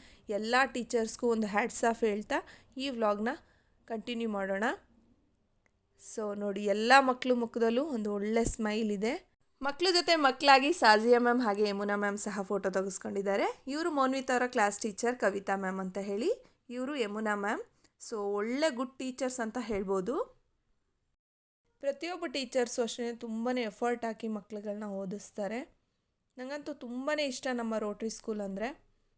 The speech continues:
ಮಕ್ಳಿಗೆಲ್ಲ ಗ್ರೂಪ್ ಫೋಟೋ ಆಗಿರ್ಬೋದು, ಸಿಂಗಲ್ ಫೋಟೋ ಆಗಿರ್ಬೋದು, ಮಕ್ಳಿಗೆಲ್ಲ ತುಂಬಾ ಚೆನ್ನಾಗೇ ತಗೊಡ್ತಾ ಇರ್ತಾರೆ.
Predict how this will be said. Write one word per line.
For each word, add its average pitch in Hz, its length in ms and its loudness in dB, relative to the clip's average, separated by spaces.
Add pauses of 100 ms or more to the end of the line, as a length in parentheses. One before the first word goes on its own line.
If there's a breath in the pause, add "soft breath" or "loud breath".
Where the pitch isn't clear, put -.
(680)
ಮಕ್ಳಿಗೆಲ್ಲ 269 540 -2
ಗ್ರೂಪ್ 254 320 -4
ಫೋಟೋ 240 280 0
ಆಗಿರ್ಬೋದು, 214 680 0
ಸಿಂಗಲ್ 262 360 -2
ಫೋಟೋ 240 300 0
ಆಗಿರ್ಬೋದು, 214 600 -2
ಮಕ್ಳಿಗೆಲ್ಲ 233 500 -2 (480)
ತುಂಬಾ 285 280 -10 (140)
ಚೆನ್ನಾಗೇ 226 640 -4
ತಗೊಡ್ತಾ 202 560 -8
ಇರ್ತಾರೆ. 196 520 -10